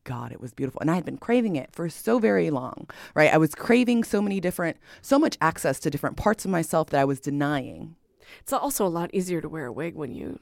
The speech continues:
Speaker 2: have hair as short
Speaker 1: I
Speaker 2: as
Speaker 1: don't wear 'em.
Speaker 2: yours.
Speaker 1: Nope.
Speaker 2: You don't wear 'em?
Speaker 1: I, like, in the beginning, because for work,
Speaker 2: Yeah.
Speaker 1: right? Like, I still chose to wear wigs. And then at a certain point, I remember um, and I kept getting more into my masculinity,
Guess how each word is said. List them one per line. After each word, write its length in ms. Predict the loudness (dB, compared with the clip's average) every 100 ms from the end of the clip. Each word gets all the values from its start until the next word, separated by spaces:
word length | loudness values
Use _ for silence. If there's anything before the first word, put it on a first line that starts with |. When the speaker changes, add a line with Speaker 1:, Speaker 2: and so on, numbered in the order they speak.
| _
Speaker 2:
have 240 | -14 -14 _ _ -20 -14
hair 200 | -10 -10
as 100 | -6
short 160 | 2
Speaker 1:
I 20 | 6
Speaker 2:
as 40 |
Speaker 1:
don't 80 | 6
wear 140 | 6
'em. 60 | 4
Speaker 2:
yours. 100 | 0 -10 _
Speaker 1:
Nope. 200 | -6 0
Speaker 2:
You 60 | 8
don't 100 | 10
wear 140 | 10 6
'em? 80 | 6
Speaker 1:
I, 300 | 8 8 6
like, 280 | 6 6 4
in 140 | 2 4
the 60 |
beginning, 640 | 2 0 4 4 4 2 0
because 300 | 2 2 2
for 160 | 0
work, 380 | 2 0 0 -6 -2
Speaker 2:
Yeah. 180 | -2 6
Speaker 1:
right? 240 | 8 8
Like, 220 | 6 6 8
I 160 | 6 6
still 280 | 4 0
chose 280 | 2 0 -2
to 140 | -4 -2
wear 200 | 0 2
wigs. 400 | 2 2 0 0
And 180 | 4 6
then 120 | 6
at 80 | 4
a 80 | 2
certain 300 | 0 -2 -2
point, 320 | -2 -4 -2 0
I 40 |
remember 500 | 2 2 2 2 2 -2 -14 -20 _ _ 2
um, 420 | 4 6 4 -2 4
and 80 | 4
I 60 |
kept 220 | 6 2 2
getting 200 | 0 2
more 200 | 2 2
into 180 | 0
my 120 | -2 0
masculinity, 1000 | -2 -6 -6 -4 0 0 0 0 2